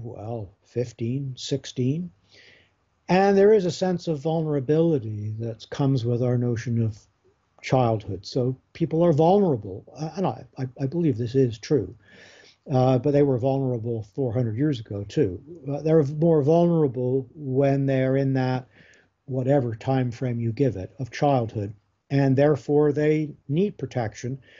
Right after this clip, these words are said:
and, uh, being paternalistic, uh, is probably a good thing. So you write rules around that.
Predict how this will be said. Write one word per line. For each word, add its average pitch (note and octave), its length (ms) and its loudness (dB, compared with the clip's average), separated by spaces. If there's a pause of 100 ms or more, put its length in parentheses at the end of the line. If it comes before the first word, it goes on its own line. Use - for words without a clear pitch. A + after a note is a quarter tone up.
(480)
and, C#3+ 560 0
uh, C#3 200 2 (100)
being D#3 260 2
paternalistic, C#3 1000 -2 (420)
uh, B2 220 -8
is C3 160 0
probably D3 880 4
a C#3 140 0
good D3+ 360 2 (140)
thing. G#2+ 420 0
So - 160 -2
you B2+ 200 0
write D3 300 2
rules C#3 380 0
around A#2 380 -6
that. A2+ 300 0